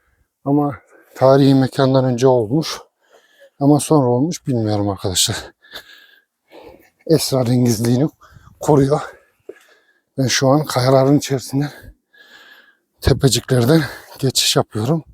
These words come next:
Tam bir tur atacağım. Yüksek Hüseyin'e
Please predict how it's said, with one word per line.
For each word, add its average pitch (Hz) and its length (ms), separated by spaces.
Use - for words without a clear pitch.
Tam 143 220
bir 160 60
tur - 180
atacağım. 147 440
Yüksek 131 340
Hüseyin'e 131 380